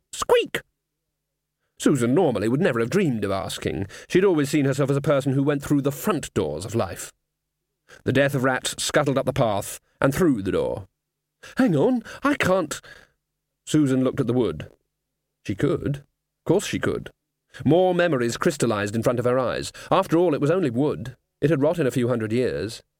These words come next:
By the measure of infinity, it hardly existed at all. On average, considered over the lifetime of the multiverse, most things didn't.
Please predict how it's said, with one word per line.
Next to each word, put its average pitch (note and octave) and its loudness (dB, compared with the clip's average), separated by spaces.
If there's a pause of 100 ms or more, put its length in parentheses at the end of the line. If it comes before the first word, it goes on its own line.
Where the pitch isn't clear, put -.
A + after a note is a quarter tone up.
(300)
By D#3 4
the D#3+ 0
measure F3 2
of D3 2
infinity, C#3+ 0
it D3 -2
hardly F3+ 0
existed E3+ 0
at E3+ 0
all. A2 -2 (680)
On D#3 4
average, C#3 -2
considered E3+ 0
over D3 0
the C#3+ 0
lifetime C#3 0
of A#2 -2
the B2+ 0
multiverse, B2+ -2 (1000)
most E3 0
things C3 0
didn't. D3 -4